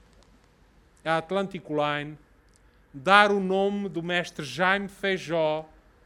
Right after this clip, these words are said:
a este equipamento, a este navio que passa a servir aqui, sobretudo, as ilhas do Faial, Pico e São Jorge. Trata-se, no fundo, de uma homenagem a um homem que marcou, e marcou de forma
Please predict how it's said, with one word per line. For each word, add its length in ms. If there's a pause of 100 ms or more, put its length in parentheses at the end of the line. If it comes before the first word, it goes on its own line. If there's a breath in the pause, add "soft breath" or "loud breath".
(460 soft breath)
a 40
este 340
equipamento, 640
a 40
este 240
navio 400
que 120
passa 680 (420 soft breath)
a 80
servir 600 (240)
aqui, 560 (400)
sobretudo, 760 (220)
as 240
ilhas 720 (800)
do 460
Faial, 500
Pico 440
e 60
São 220
Jorge. 440 (2500 soft breath)
Trata-se, 500
no 100
fundo, 340
de 120
uma 160
homenagem 920
a 100
um 200
homem 420
que 120
marcou, 760
e 120
marcou 380
de 120
forma 560